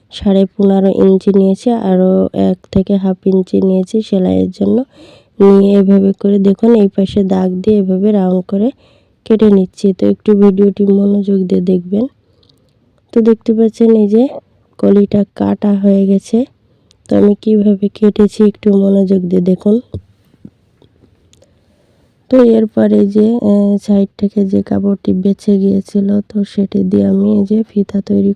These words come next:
করব। তো সোয়া এক ইঞ্চি নিয়েছি, নিয়ে এভাবে করে দাগ দিয়ে দেখতে পাচ্ছেন কেটে নিচ্ছি।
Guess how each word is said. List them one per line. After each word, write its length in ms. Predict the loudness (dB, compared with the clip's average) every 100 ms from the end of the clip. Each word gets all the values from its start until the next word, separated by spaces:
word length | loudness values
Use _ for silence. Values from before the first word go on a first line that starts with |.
| -4
করব। 360 | -4 -2 -4 -6 _ _ _ _ _ _
তো 180 | -2 -2
সোয়া 380 | 0 0 2 2
এক 300 | 2 0 -2
ইঞ্চি 400 | -2 -2 -2 0
নিয়েছি, 580 | 2 2 0 -4 -4 -2
নিয়ে 380 | 0 0 0 -2
এভাবে 360 | -2 -2 -2
করে 360 | -2 -2 -2 -4
দাগ 280 | -4 -4 -4
দিয়ে 360 | -2 0 0 -4 _ _ _ _ _ _ _ -2
দেখতে 300 | -2 -2 -4
পাচ্ছেন 400 | -4 -4 -6 -6
কেটে 340 | -4 -2 0
নিচ্ছি। 480 | 0 -2 _ -10